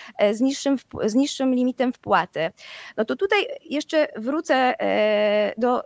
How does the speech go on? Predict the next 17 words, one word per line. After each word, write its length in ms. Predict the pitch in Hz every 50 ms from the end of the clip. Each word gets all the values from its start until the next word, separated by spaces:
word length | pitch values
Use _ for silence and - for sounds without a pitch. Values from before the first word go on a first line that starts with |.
| - -
do 100 | 226 240
sposobu 600 | - - 220 226 - 269 262 240 240 247 233 - -
sprzedaży 640 | - - - - 247 208 247 240 226 220 220 214
fizów. 540 | - - 208 196 170 160 143 - - - - _ _ _ - - - - _ -
E, 240 | 196 196 190 185
fizy 400 | 185 - 294 320 330 311 330 320
mogą 320 | 311 277 269 269 285 294 -
emitować 600 | - 214 226 220 - - 254 262 262 247 233 -
w 60 | -
określonych, 760 | 214 202 - 214 - - 233 233 262 277 240 233 233 - -
e, 720 | - 190 190 185 185 196 196 196 196 196 196 196 196 196 190 214 214 214 202
w 40 | 202
określony 420 | - - 208 - 254 294 302 294
sposób, 500 | - - - 254 269 - - 240 _ -
e, 260 | - - 214 208 214
certyfikaty 840 | - - 214 208 - - 220 - 208 202 - 185 175 165 _ - 175 170 185 226 277 _ - - - - -
i, 80 | 240